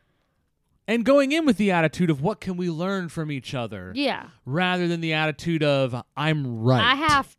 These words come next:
Speaker 2: to make, convince everybody that my way is the only way.
Speaker 1: Well, and I think that reflects the idea of, that I keep hearing echoed in, in a couple of different posts right now, of "you don't know what you don't know."
Speaker 2: Yeah,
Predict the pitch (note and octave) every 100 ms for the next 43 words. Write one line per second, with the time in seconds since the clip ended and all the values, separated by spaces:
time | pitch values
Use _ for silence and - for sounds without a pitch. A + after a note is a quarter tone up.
0 | - A#3 A3 G#3 - - A#3 G#3+ G3+ -
1 | - B3 A3+ A#3 G3+ F#3+ F3+ F3+ F#3 F#3+
2 | G3+ G#3 A3 A3 A3 F#3 F#3 F3 F#3 G3
3 | G3+ G#3 G#3+ G#3 F3 - - G3 - _
4 | D#3 B3 C4 B3+ - G#3 A3 F#3+ G3+ -
5 | C4 C#4+ C4+ - _ _ _ - E3+ C#3+
6 | G3+ A3+ - G#3+ - F3 E3 D#3 - F3
7 | D#3 D#3 C#3 E3 D#3 D3 - _ D3 C#3+
8 | B2+ A#2 _ _ _ _ _ B2 D3 C#3+
9 | - G3 - E3+ D#3+ C3+ C#3+ - C#3 C3
10 | A2 B2+ A#2 B2 - F3+ E3 B2+ B2+ A2+
11 | - B2+ A#2 - B2 A#2 A#2+ A2+ A2+ A#2
12 | A2+ C#3 D#3 D3+ C#3 C#3 C3 - A2+ B2+
13 | A2 A2 F2+ C2+ - _ _ _ _ _
14 | _ _ _ - C4+ D#4